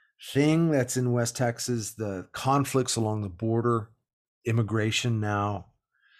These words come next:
So I'm looking at all these things and driving through this world with this camera and my own sort of vision, um,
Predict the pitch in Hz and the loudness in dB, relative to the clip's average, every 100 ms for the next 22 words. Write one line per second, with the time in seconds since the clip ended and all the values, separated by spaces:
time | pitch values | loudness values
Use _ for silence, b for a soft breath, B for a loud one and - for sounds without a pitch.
0 | b b b b b b - 160 185 185 | b b b b b b -2 2 4 6
1 | 214 240 269 240 196 180 156 - 170 160 | 6 6 6 8 8 8 6 6 4 4
2 | 135 131 113 135 151 160 147 127 - 143 | 2 2 4 6 6 4 2 -2 -2 2
3 | 143 127 113 - 113 117 139 139 123 113 | 2 2 -2 -6 -6 0 2 2 2 0
4 | 98 - _ _ _ _ _ _ _ _ | -2 -10 _ _ _ _ _ _ _ _
5 | _ _ _ _ _ _ - - 123 131 | _ _ _ _ _ _ -14 -2 0 0
6 | 135 - 139 139 120 101 113 110 - _ | -2 0 2 2 2 -2 -4 -8 -12 _
7 | 123 131 127 123 117 127 131 117 98 - | -4 0 0 0 2 2 0 -2 -6 -6
8 | 120 92 117 123 98 101 110 _ b b | -4 -2 -2 0 -2 -8 -10 _ b b
9 | b b b b - 123 123 117 98 92 | b b b b -2 2 4 2 0 -8